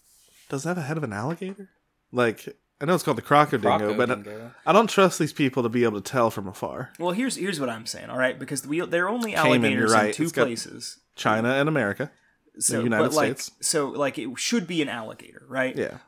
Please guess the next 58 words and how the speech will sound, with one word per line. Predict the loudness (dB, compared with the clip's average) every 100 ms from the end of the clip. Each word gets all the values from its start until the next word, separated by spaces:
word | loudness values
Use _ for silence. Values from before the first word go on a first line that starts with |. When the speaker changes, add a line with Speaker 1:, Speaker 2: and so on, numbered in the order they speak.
| _
Speaker 3:
But, | -4 0
like, | -2 0
where | -2
do | 0
dingoes | -2 -4 -6 -10
come | -12 -16
from, | -12
right? | -8 -10 -10 _
Friggin' | -8 -4 -2
Australia. | -4 -6 -14 -10 -2
Speaker 1:
Wherever | 0 2 2
there's | 2
babies. | 2 0 -2 -6 -14 _
Speaker 3:
So | -6 -2 -2 -2
it, | -8 -10 -8
my | -2 -2
thought, | -2 -4 -4
<laughs> |
right? | -6 -2
It's, | 2 2 0
it's | -2
the | 0
difference | -2 -2 -2
between | 0
a | 0
locust | -2 -4
and | -6
a |
grasshopper. | -2 -2 0 0 0 -2 -6
You |
just | -4 -4 -6
expose | -4 -4 -2
a | 2
dog | 4 4 2
Speaker 2:
Croco |
Speaker 3:
to |
a | -4
Speaker 2:
dingo. | -6
Speaker 3:
baby. | -6 -8 -8 -8 -12 -12 -10 -6
Speaker 2:
Ate | -2 4
my | 4
Speaker 3:
Instant | 4 2 0 -2
Speaker 2:
baby. | -6 -6
Speaker 3:
dingo. | -10 -10
It | -6 2
undergoes | 2 4 4 2 2
a | -2
complex | 2 4 4 0 4
Speaker 1:
<laughs> | 8
Speaker 3:
chemical | 10 10 4
change. | -6 -8 -6 -6 -8 -12 -16 -16 -16 -16 -10
They | 2
swarm | 2 4 2 4 4
up | 2 2
and |
down | 0 0
the | -2
countryside. | -6 -6 -4 -4 -2 -2 -4 -8